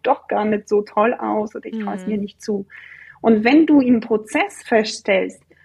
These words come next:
Speaker 1: „Boah, das ist mir doch eine Nummer zu groß oder der Preis dafür ist mir zu hoch“,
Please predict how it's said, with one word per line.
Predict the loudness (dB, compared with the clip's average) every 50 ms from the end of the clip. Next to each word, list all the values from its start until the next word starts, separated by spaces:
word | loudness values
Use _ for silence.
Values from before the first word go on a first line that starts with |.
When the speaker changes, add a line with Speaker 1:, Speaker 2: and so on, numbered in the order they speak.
| _ _ _ _ _ -2
Speaker 1:
„Boah, | 0 2 2 2 2 0 -2 -4 -6 -10 _ _ _ -20 -18 -14 -12
das | -10 -6 -4 -4 -2
ist | -2 0 0
mir | 0 2
doch | 4 2 2 4
eine | 4 4 4 4
Nummer | 4 4 2 0 -2
zu | -4 -6 -8
groß | -8 -4 -6 -4 -4 -4 -6 -8 -8 -8
oder | -8 -4 0 2 2 2 2
der | 0 -4 -10 -10
Preis | -10 -8 -8 -6 -6 -6 -6
dafür | -6 -8 -6 -8 -10
ist | -8 -8 -8
mir | -8 -8 -10
zu | -12 -12 -10 -8 -8 -8 -4 -2
hoch“, | 0 2 2 0 -2 -4 -8